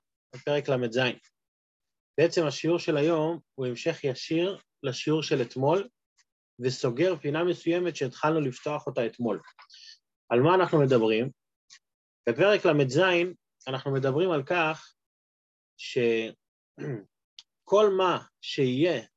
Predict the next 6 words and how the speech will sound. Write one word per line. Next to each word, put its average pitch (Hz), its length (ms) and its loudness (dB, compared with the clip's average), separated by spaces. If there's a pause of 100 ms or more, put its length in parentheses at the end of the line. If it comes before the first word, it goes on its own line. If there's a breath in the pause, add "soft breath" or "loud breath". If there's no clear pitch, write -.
(100)
בגילוי 131 500 4
לעתיד 143 400 -4
לבוא, 117 340 -2 (440)
בגאולה 127 480 -2
האמיתית 151 360 -8
והשלמה, 170 580 -4